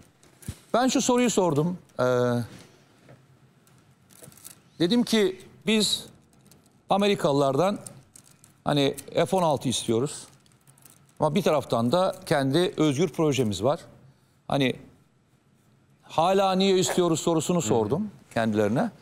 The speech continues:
Speaker 1: Dedi ki ben siyasi olarak cevap vermeyeceğim. Ama dedi biz bütün uçaklarımızı modernize etme imkan ve kabiliyetine kavuştuk dedi. Ve ben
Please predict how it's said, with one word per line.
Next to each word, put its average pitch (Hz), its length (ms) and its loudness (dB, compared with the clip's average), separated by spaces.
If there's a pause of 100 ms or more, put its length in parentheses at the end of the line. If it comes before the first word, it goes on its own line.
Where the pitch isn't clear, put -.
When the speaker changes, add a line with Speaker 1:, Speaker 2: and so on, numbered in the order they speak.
(420)
Speaker 1:
Dedi - 140 -2
ki 214 80 -2
ben 226 140 2
siyasi 220 440 0
olarak 214 240 0
cevap 202 340 0
vermeyeceğim. 165 580 0 (500)
Ama 220 240 2
dedi 156 360 0 (420)
biz 196 520 0 (640)
bütün 196 480 0
uçaklarımızı 143 840 0 (420)
modernize 180 600 2
etme 170 500 -2
imkan 170 420 0
ve 135 80 2
kabiliyetine 156 760 0 (480)
kavuştuk 120 460 -10
dedi. 87 200 -10 (840)
Ve 202 140 -4
ben 214 240 -6